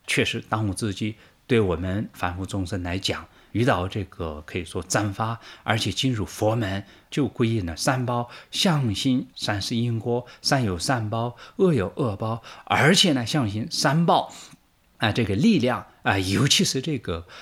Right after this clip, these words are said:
啊，无上救护及法宝，啊，这个法宝就是直接救我们的。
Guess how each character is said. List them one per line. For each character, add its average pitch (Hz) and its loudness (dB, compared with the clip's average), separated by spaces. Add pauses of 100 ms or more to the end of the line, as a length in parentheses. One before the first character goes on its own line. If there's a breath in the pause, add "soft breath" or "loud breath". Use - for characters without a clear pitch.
(240 loud breath)
啊， 80 -4
无 95 -2
上 104 0
救 160 0
护 - -8
及 131 2
法 - 2
宝， 147 0 (180 loud breath)
啊， - -6
这 135 0
个 107 0
法 104 2
宝 185 2
就 233 2
是 - -2
直 285 4
接 208 2 (260 soft breath)
救 98 -4
我 80 -10
们 82 -14 (120)
的。 - -12